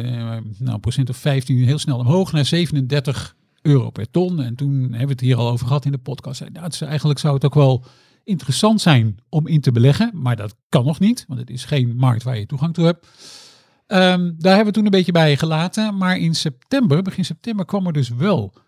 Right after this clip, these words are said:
een product op de markt. Een zogeheten E T P. Dus een E T F, maar dan op een, eh, swap, eh, index. Eh, toen kon je er eindelijk in beleggen. Daarvan zei ik toen al: Nou, dat is, eh, ik heb dan goed nieuws en slecht nieuws. Het goede nieuws was dat je erin kon beleggen.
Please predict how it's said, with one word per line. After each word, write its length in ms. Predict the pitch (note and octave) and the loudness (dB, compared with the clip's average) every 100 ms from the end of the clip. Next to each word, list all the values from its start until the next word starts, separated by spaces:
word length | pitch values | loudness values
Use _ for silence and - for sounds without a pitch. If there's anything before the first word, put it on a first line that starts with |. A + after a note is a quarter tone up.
| _ _ | _ _
een 180 | - C3+ | -2 0
product 480 | B2+ B2+ A2+ - - _ _ - | 4 4 4 -2 -12 _ _ -8
op 140 | C#3 | -2
de 80 | C3+ | 0
markt. 260 | A#2+ D3+ | 0 -2
Een 120 | - C3 | 0 2
zogeheten 480 | A#2 A2+ G#2 A#2+ - | 2 0 -2 -8 -10
E 200 | - D3+ | -2 0
T 280 | A#2+ - G#2+ | 0 -4 -2
P. 20 | |
Dus 240 | - F3+ G3 | 0 0 -2
een 260 | C3+ A#2+ A2+ | -4 -4 -4
E 100 | C3 | -4
T 240 | B2 B2+ B2 | -2 -2 -2
F, 40 | |
maar 100 | C3 | -2
dan 140 | A#2 | -4
op 80 | G#2 | -4
een, 140 | A#2 A2+ | -4 -4
eh, 80 | |
swap, 300 | A#2 E3 E3+ | -4 -6 -8
eh, 320 | - D#3+ D#3 D#3+ | -6 -4 -4 -2
index. 380 | D#3 D#3 - - - - - _ _ | -2 -2 -4 -12 -20 -20 -20 _ _
Eh, 200 | - D#3 D3 - | -2 0 0 0
toen 140 | A#3 | -4
kon 160 | G#3+ E3+ | 0 -2
je 60 | |
er 60 | D3+ | 2
eindelijk 380 | A3 G#3+ B2 - _ | 4 4 2 -2 _
in 180 | - F3 | 2 4
beleggen. 280 | C3+ D#3 F3 | 6 4 4
Daarvan 260 | G3 G#3+ F#3+ | 2 2 2
zei 140 | G3+ | 2
ik 80 | F3+ | 2
toen 160 | B3+ | 2
al: 160 | G#3 C3+ | 2 2
Nou, 160 | D#3+ C3+ | 2 0
dat 160 | D3 | 2
is, 240 | D3+ - - | 0 -2 -6
eh, 280 | D#3+ D3+ D#3 | -4 -2 -2
ik 100 | D3+ | -6
heb 120 | F3 | -4
dan 160 | C#3+ B2 | -4 -2
goed 220 | G#3 F#3+ | -2 2
nieuws 200 | D3+ B2 | 2 4
en 160 | D#3+ | 0
slecht 240 | C#3 D#3+ - | -2 -2 -2
nieuws. 220 | G#3 A#3+ | -2 -2
Het 120 | E3 | -4
goede 260 | - E3+ G3 | -6 -4 -2
nieuws 220 | D#3 C3+ | -2 -4
was 120 | E3+ | -6
dat 160 | - - | -4 -4
je 60 | |
erin 160 | G3 D#3 | 0 0
kon 120 | C#3+ | 2
beleggen. 380 | C3+ F3 F#3+ A3 | 2 2 2 -4